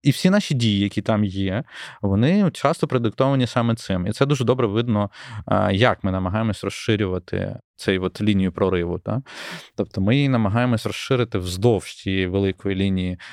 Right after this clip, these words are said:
укріплення, яку ще люблять називати лінією Суровікіна, да? Там, типу, з тими, е, зубами дракона і всім іншим, що ми намагаємось якомога більше її розширити, щоб не дати їм змоги нас якраз там закрити. І тому ми бачимо ці,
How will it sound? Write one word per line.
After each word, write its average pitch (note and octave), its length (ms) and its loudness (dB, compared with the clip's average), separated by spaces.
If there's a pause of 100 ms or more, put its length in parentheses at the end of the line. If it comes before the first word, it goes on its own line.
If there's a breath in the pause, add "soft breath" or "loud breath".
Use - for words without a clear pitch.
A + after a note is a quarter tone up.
(260 loud breath)
укріплення, F2+ 720 -4 (280)
яку F#2+ 280 -4
ще F#2 280 -6
люблять F2+ 320 -4
називати F2 440 -2
лінією F2+ 260 -4
Суровікіна, G2+ 600 -2
да? F#2+ 180 -2
Там, F2 200 -6
типу, - 260 -10
з - 140 -14
тими, F2 320 -4 (840 loud breath)
е, G2+ 120 -2
зубами F#2 400 2
дракона F#2+ 440 0
і F2 40 -2
всім G#2+ 260 -2
іншим, F#3 380 -2
що G2 380 -6
ми A#2 240 0
намагаємось A2 600 0 (380)
якомога G#2+ 480 0
більше G#2+ 360 -4
її F#2+ 100 -2
розширити, E3 500 0
щоб - 220 -4
не A#2 200 4
дати G#2 320 0
їм F#2+ 200 0
змоги A#2+ 380 0
нас G#2+ 360 -4
якраз G2+ 380 -2
там G#2+ 220 0
закрити. F#2+ 460 -4 (420 loud breath)
І G#2+ 60 2
тому B2+ 280 4
ми G2 40 2
бачимо F2+ 400 -2
ці, F#2+ 220 -8